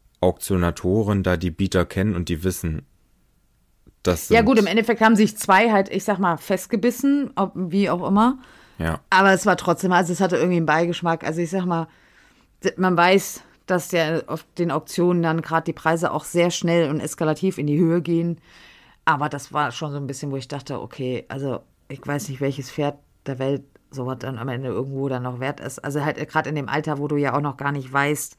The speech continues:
Speaker 1: Hm.
Speaker 2: was ist das für ein Deck? Also, ne, renn-, also wie geht der, wie vererbt der sich?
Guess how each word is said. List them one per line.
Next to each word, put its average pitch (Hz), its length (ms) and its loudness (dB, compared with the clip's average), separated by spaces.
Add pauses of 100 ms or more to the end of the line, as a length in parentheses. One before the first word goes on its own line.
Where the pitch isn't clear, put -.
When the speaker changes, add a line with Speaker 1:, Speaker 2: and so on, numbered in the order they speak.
(840)
Speaker 1:
Hm. 90 220 -4
Speaker 2:
was 147 160 -2
ist 143 160 -6
das 175 160 -2
für 156 60 -4
ein 131 100 -4
Deck? 123 320 -8
Also, 147 280 0 (720)
ne, 196 340 2
renn-, 170 240 -2
also 143 380 -2
wie 180 160 0
geht 180 240 0
der, 170 120 0
wie 196 120 2
vererbt 190 340 -2
der 226 120 2
sich? 123 320 -6